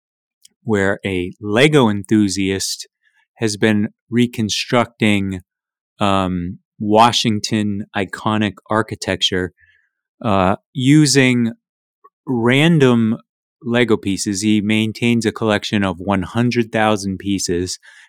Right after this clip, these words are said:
and he's been able to, uh, reconstruct, uh, Dulles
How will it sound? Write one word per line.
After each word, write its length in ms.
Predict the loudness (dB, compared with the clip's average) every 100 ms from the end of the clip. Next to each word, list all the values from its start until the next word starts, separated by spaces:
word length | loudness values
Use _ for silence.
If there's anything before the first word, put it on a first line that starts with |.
| -4
and 60 | -2
he's 140 | -2
been 180 | 0 2
able 360 | 4 2 -2 -2 0
to, 460 | 0 2 -2 -4 -4
uh, 420 | -2 -2 -2 -4 _ _ _ _ _ _
reconstruct, 1120 | 2 2 0 -6 -4 -2 0 0 0 _ -16 -16 _ _ _ _ -4
uh, 220 | -2 -4 -2
Dulles 500 | 0 2 0 -2 -8